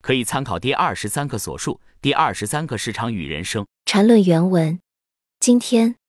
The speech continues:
Speaker 2: 只有脑子都是水的人，才会觉得上海要新高。用脚趾头思维都知道，周末消息面的压力会让走势在这里游移。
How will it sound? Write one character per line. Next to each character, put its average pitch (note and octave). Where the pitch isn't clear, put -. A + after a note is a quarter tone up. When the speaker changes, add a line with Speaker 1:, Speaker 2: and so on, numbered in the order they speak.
Speaker 2:
只 -
有 B3
脑 F#3+
子 -
都 A#3
是 A#3+
水 D#3+
的 D#3+
人， D#3
才 -
会 B3
觉 F3
得 F3+
上 A3
海 E3+
要 E3+
新 F#3+
高。 F#3
用 A3+
脚 G3+
趾 G3
头 F#3
思 G3
维 G#3
都 A#3+
知 G#3+
道， E3
周 B3+
末 A#3
消 G#3+
息 G#3
面 F#3
的 E3+
压 G3
力 G#3+
会 A3
让 G3
走 D#3+
势 F3
在 A3
这 G#3
里 F3
游 D3+
移。 D3+